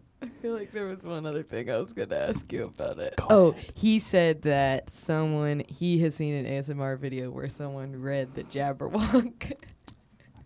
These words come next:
Speaker 2: That is extremely dumb,
Speaker 1: <laughs>
Speaker 2: but not far off.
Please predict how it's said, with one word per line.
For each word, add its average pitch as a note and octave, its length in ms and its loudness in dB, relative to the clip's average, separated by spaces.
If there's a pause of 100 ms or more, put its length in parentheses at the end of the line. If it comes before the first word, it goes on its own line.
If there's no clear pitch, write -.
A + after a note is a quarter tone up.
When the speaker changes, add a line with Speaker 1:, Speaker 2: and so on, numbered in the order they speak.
(280)
Speaker 2:
That - 140 -4 (120)
is - 140 -16
extremely - 720 -8
dumb, - 360 -12
Speaker 1:
<laughs> - 40 -14
Speaker 2:
but - 1400 2
not - 180 -10 (140)
far - 280 -14
off. - 340 -14